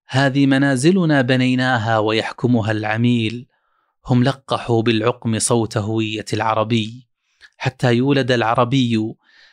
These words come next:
في وضح الهزيمة، في دياجير انهزام الذات، يحمل شكل رائحة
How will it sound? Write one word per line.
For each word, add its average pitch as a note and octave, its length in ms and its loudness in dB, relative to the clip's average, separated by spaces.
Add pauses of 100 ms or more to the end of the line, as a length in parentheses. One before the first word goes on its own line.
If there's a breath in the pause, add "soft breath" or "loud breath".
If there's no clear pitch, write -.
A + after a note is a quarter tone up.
(180 soft breath)
في B2 300 2
وضح A#2+ 440 -2
الهزيمة، G#2+ 1160 -6 (400 soft breath)
في C#3 220 0
دياجير B2+ 760 2
انهزام B2 720 0
الذات، G#2+ 640 -4 (520)
يحمل A2+ 640 -4 (480)
شكل - 480 -6
رائحة G#2 640 -4